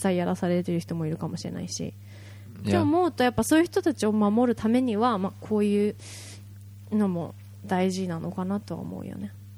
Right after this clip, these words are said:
Speaker 2: Well, the B B F C is more pushing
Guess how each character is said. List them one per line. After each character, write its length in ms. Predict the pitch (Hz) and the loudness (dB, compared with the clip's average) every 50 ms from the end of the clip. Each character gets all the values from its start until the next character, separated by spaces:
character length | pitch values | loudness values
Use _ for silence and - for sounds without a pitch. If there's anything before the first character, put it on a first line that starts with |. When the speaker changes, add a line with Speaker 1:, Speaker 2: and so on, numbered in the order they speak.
| - - - - 120 | -18 -18 -6 0 2
Speaker 2:
Well, 420 | 120 120 117 113 113 101 - - - - - - - - - - - - - - - | 2 4 4 4 2 0 0 -4 -10 -16 -18 -18 -18 -18 -18 -18 -18 -18 -16 -4 0
the 80 | 110 | 0
B 200 | 104 104 127 135 | 2 4 4 4
B 140 | 147 143 120 110 | 6 6 6 6
F 120 | 101 - | 4 2
C 280 | - - 104 95 90 87 | 2 4 4 6 6 4
is 140 | 85 95 - | 2 0 2
more 160 | 92 92 90 87 | 2 4 2 2
pushing 600 | - - 87 85 - 85 85 85 82 82 85 - | 2 0 0 0 0 -2 -2 -2 -2 -4 -6 -8